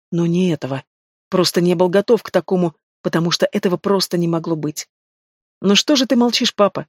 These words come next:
Или ты уже забыл про того, кем пожертвовал ради своего бизнеса, выбрав деньги вместо семьи?» Арес стоял рядом,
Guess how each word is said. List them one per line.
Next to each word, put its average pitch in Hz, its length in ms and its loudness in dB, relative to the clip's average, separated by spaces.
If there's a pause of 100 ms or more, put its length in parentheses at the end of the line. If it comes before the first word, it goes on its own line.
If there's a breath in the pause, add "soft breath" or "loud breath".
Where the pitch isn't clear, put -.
(340)
Или 202 200 2
ты 208 120 -2
уже 185 380 2
забыл 190 400 2
про 160 140 -4
того, 165 280 0
кем 156 220 -2
пожертвовал 170 600 -2 (200)
ради 190 280 2
своего 180 360 0 (180)
бизнеса, 175 520 0
выбрав 175 280 0
деньги 175 280 0
вместо 180 320 -2
семьи?» 175 340 -2 (720)
Арес 170 400 2
стоял 165 340 0
рядом, 185 360 2